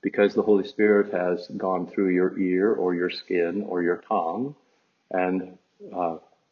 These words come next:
banged into your heart and taken it over and then taken a right turn and splashed himself on all the people around you, right? So divine love comes into you through your skin, through your mouth, through your ear,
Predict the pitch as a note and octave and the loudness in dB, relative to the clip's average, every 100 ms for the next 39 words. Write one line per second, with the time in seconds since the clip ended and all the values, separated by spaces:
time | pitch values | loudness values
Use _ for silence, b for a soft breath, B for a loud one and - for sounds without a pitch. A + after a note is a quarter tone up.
0 | - F2 G2 G2+ G#2 G#2 G#2 F2 G2+ G2+ | -8 0 2 2 2 2 2 2 2 2
1 | G#2 B2 A2+ G#2 G2+ F#2 F#2 G#2 G#2 F2+ | 0 0 2 2 2 -2 2 2 4 2
2 | G#2 F#2 F#2+ F#2+ G2+ F#2 F2 E2+ F#2+ - | 0 -2 -2 0 0 0 0 2 0 -2
3 | - G#2 F#2+ E2+ - - G2+ G#2 - F#2 | -2 -2 -2 -4 -6 0 2 2 -4 -6
4 | E2+ F2+ E2+ F2 - F#2+ F#2 F2 G2+ F#2+ | -2 -2 -2 -6 -4 -2 -2 -2 -4 -4
5 | F#2 F#2+ G#2 A2 A2+ - - _ _ _ | -4 -4 -6 -10 -14 -18 -20 _ _ _
6 | _ _ _ _ - E2+ F#2 - - G2+ | _ _ _ _ -8 -4 -4 -4 0 0
7 | F#2 F#2 F#2+ G2 G2 G2+ - G2+ F#2 F2+ | 2 2 2 2 2 2 0 -4 -2 -2
8 | G2 F#2+ G#2 A2 - G2 F2+ - - G2+ | -2 0 2 2 0 0 0 0 0 0
9 | G#2 - F2+ F2 E2+ F#2 G2+ - - F#2+ | 0 -2 0 0 0 0 0 -4 -4 0
10 | F2+ F2+ G2+ G2 C#3 F3+ | 0 0 0 2 2 -2